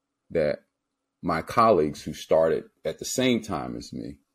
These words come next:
were given. So there wasn't a concern about that. There was only a concern, let's get one in the organization.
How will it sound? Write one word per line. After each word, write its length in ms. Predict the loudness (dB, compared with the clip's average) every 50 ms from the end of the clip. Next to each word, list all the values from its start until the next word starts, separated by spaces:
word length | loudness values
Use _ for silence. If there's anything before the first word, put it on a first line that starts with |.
| _ _ _ _ _ _
were 140 | -8 -4 4
given. 340 | 6 8 8 8 6 0
So 220 | -8 -4 -2 0 2
there 120 | 4 6
wasn't 340 | 10 10 10 10 10 8 4
a 40 | 2
concern 500 | 0 -2 -4 0 2 2 4 4 4 2
about 340 | 0 0 -2 -2 -4 -6 -10 -8
that. 300 | -6 -6 -6 -6 -8 -10 _
There 100 | -8 -6
was 140 | -2 0 2
only 180 | 4 4 4
a 60 | 2 2
concern, 420 | -2 -2 -2 -2 0 0 0 0
let's 160 | -2 -2 0
get 220 | 0 -2 0 0 0
one 260 | -2 0 0 0 -2
in 300 | -2 -4 -6 -8 -10 -10
the 120 | -8 -6 -2
organization. 720 | -2 -2 -2 -2 -4 -8 -8 -8 -10 -10 -10 -14 -20 -20